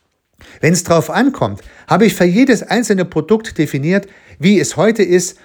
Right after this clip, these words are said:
und wie es zukünftig sein soll, welche neuen Produkte vielleicht entstehen sollen, die es heute noch gar nicht gibt. Auch das kann ich schön dokumentieren. Oder welche Produkte vielleicht ausrangiert werden sollen, weil sie zukünftig nicht mehr angeboten werden sollen. All das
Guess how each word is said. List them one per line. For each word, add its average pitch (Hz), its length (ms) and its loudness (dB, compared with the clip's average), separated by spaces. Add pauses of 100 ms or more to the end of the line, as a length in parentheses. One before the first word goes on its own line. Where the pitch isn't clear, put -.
(100)
und 143 160 -4
wie 160 120 0
es 143 140 -6
zukünftig 180 540 -6
sein 180 280 -2
soll, 175 320 0 (420)
welche 165 300 0
neuen 214 380 0
Produkte 147 420 -4
vielleicht 131 240 -4
entstehen 180 380 -4
sollen, 190 280 -4
die 139 220 -6 (100)
es - 140 -12
heute 185 200 -2
noch 131 100 -8
gar 123 180 -6
nicht 123 200 -12
gibt. 208 260 -6 (180)
Auch 120 140 -8
das 156 200 -2
kann 170 140 -6
ich 156 120 -4
schön 160 200 -4
dokumentieren. 151 800 -4 (320)
Oder 202 240 4
welche 165 220 0
Produkte 156 460 -2
vielleicht 123 340 -4
ausrangiert 165 720 -2
werden 143 240 -4
sollen, 131 320 -6 (240)
weil 135 140 -2
sie 143 140 -6
zukünftig - 500 -10
nicht - 200 -12
mehr 127 280 -6
angeboten 127 500 -4
werden 101 220 -6
sollen. 95 340 -12 (220)
All 220 200 2
das 185 380 -4